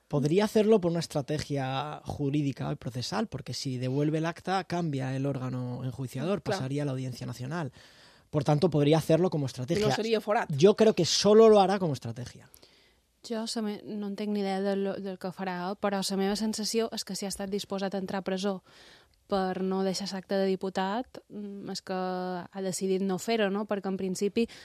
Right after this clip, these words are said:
Speaker 3: entra a presó perquè el judici en el Suprem, els tràmits van més aviat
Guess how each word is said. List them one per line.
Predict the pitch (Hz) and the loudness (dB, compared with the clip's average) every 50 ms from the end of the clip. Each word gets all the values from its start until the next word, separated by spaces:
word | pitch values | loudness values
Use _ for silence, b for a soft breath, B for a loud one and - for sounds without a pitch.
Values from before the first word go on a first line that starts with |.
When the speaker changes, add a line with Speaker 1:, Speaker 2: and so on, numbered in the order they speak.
| B B | B B
Speaker 3:
entra | - 214 214 208 - 208 | -4 -2 -2 0 0 0
a | 214 - | 0 0
presó | 214 214 208 202 208 220 220 233 247 | 0 0 0 2 2 2 2 2 2
perquè | - 247 226 226 - 202 | 0 0 0 0 -2 -4
el | 185 190 | -4 -2
judici | 202 196 202 208 202 - - 220 220 220 | -2 -2 -2 -2 -2 -2 -2 -2 -2 -2
en | 208 208 202 | -2 -4 -4
el | 196 185 | -6 -6
Suprem, | - - - - 202 185 - 202 214 214 208 190 B B B B B B | -6 -8 -8 -10 -10 -10 -6 -6 -4 -4 -4 -6 B B B B B B
els | - 202 185 - - - | -10 -8 -8 -8 -6 -4
tràmits | 208 214 220 208 196 202 | -4 -2 -2 -2 -4 -4
van | 190 190 196 208 | -4 -4 -4 -2
més | 208 214 196 214 | -2 -2 -2 -2
aviat | 208 202 214 208 202 208 247 - - | 0 0 0 0 0 0 -2 -6 -8